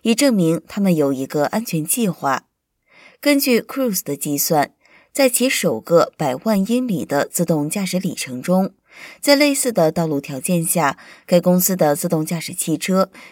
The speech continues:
与人类司机相比，总体碰撞事故减少了百分之五十四。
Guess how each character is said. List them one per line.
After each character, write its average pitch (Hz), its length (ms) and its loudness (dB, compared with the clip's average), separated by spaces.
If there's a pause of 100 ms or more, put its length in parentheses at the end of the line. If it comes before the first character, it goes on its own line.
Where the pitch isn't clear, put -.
与 214 120 2
人 220 180 0
类 247 160 2
司 254 200 -4
机 277 180 -4
相 151 240 -4
比， 143 300 -4 (280)
总 156 240 2
体 147 220 -2
碰 156 220 -6
撞 147 180 -6
事 143 240 -2
故 135 340 -4
减 143 220 -4
少 165 220 -4
了 139 160 -4
百 135 240 -6
分 180 160 -2
之 226 120 -2
五 196 160 -4
十 - 160 -8
四。 - 440 -2